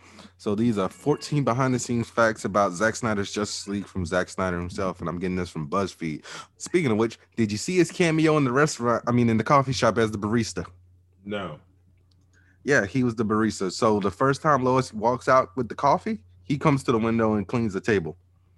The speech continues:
Speaker 2: Hmm.
Speaker 1: So yeah, he said Zack is most excited for fans to see Cyborg's journey, which we kinda already talked about. Which, so he said Cyborg is really the heart of the movie. When Chris and I talked about writing the script in the early stages, we were both like,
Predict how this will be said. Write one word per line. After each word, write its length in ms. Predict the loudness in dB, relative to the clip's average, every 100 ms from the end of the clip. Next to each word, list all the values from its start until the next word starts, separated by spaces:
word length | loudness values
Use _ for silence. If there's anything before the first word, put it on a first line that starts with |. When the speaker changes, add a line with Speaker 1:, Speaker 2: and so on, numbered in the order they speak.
| _ _ _ _ _ _ _ _ _ _ _ _ _
Speaker 2:
Hmm. 140 | -8 -6
Speaker 1:
So 160 | -4
yeah, 180 | 0 2
he 180 | 0 -2
said 320 | 0 0 0
Zack 380 | 0 0 0 0
is 160 | -4 -2
most 260 | -4 -4
excited 320 | -4 -2 -2 -2
for 100 | -8
fans 340 | -4 -4 -4
to 60 | -6
see 180 | -10 -10
Cyborg's 640 | -4 -2 -2 -2 -6 -6
journey, 380 | -2 -2 -2 -6 -6
which 280 | -8 -8
we 260 | -6 -6 -6 -6
kinda 240 | -4 -4
already 260 | -4 -8 -10
talked 360 | -4 -2 -2
about. 340 | -6 -4 -4 -6 -20 _ _ _ _ _
Which, 260 | -10 -10 -10 -20 _
so 240 | -6 -6
he 140 | -6
said 220 | -4 -2 0
Cyborg 440 | 2 0 0 -6
is 80 | -6
really 220 | -4 -4
the 80 | -4
heart 220 | -2 -2
of 60 | -2
the 60 |
movie. 360 | -6 -6 -6 -8 _ -20 _ -12
When 120 | -10
Chris 240 | -4 -4
and 100 | -2
I 120 | -4 -4
talked 240 | -6 -8
about 200 | -8 -6
writing 240 | -6 -8
the 60 | -10
script 360 | -12 -8 -8 -8
in 80 |
the 60 | -8
early 240 | -6 -6
stages, 560 | -8 -10 -8 -6 -8 -10
we 120 | -10
were 100 | -8
both 320 | -8 -8 -8
like, 240 | -6 -6